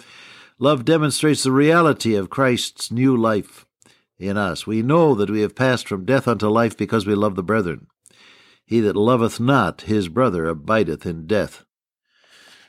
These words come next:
And love to God is proved by brotherly love.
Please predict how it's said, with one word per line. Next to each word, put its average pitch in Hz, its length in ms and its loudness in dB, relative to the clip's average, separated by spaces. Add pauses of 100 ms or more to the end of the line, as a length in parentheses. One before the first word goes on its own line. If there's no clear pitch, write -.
(180)
And 95 100 -4
love 135 220 2
to 107 80 0
God 101 480 2 (480)
is 98 200 -2
proved 117 680 0 (640)
by 101 140 -2
brotherly 110 440 0
love. 85 400 -6